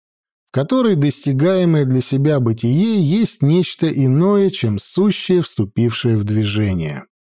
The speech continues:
Так как нравственность есть дух в его непосредственной истине,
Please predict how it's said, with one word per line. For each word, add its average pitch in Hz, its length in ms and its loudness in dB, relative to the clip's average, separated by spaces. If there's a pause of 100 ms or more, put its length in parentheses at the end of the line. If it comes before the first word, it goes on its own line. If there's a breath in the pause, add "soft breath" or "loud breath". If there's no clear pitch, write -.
(680)
Так 170 180 -2
как - 220 -4
нравственность 151 920 0
есть 139 420 0
дух 190 260 2
в 123 60 2
его 151 260 2
непосредственной 135 1040 0
истине, 90 580 -2